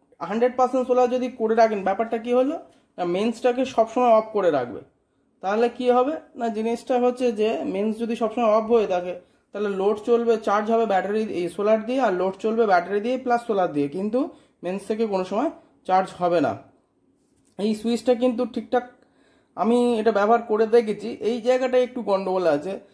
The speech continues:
যে ঠিকঠাক charge আমার মনে হয় ঠিকঠাক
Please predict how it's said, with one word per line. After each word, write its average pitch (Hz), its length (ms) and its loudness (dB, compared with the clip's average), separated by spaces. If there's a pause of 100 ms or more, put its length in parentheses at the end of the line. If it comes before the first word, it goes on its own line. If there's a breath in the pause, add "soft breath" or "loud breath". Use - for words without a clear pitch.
(220 soft breath)
যে 165 60 -8 (120)
ঠিকঠাক 262 380 -4 (140)
charge 226 220 4 (560)
আমার 214 240 4
মনে 240 180 2
হয় 240 120 2 (460 soft breath)
ঠিকঠাক 233 300 0